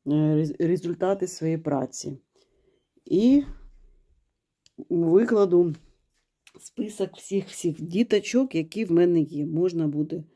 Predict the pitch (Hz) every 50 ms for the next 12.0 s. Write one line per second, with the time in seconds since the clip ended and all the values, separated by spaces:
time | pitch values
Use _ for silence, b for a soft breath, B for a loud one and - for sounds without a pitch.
0 | _ _ _ _ _ _ _ _ _ _ _ _ - 156 156 151 147 147 165 170
1 | 180 196 220 277 330 403 392 - 370 370 370 370 370 - _ _ _ _ _ _
2 | _ _ _ _ _ _ _ _ _ _ _ _ _ _ _ _ _ - 240 285
3 | 320 370 349 - - _ _ _ _ _ _ _ _ _ _ _ _ _ _ _
4 | _ _ _ _ _ _ _ _ _ _ _ _ - 202 202 240 247 247 240 226
5 | 214 208 202 196 196 - 170 165 - - 170 165 160 - 151 151 151 b b b
6 | b b b b b b - 170 190 190 196 220 240 240 254 269 285 277 196 170
7 | 165 190 185 165 175 175 151 160 147 147 151 151 - _ - 156 147 165 170 170
8 | 175 160 143 165 151 151 - 147 151 160 160 - 139 139 - _ - 156 151 139
9 | _ _ _ _ _ _ _ _ _ _ _ _ _ _ _ _ _ _ _ _
10 | _ _ _ _ _ _ _ - 233 240 247 269 302 320 339 349 392 370 359 320
11 | 285 285 - 285 277 254 247 226 226 - - 262 269 302 311 302 339 349 370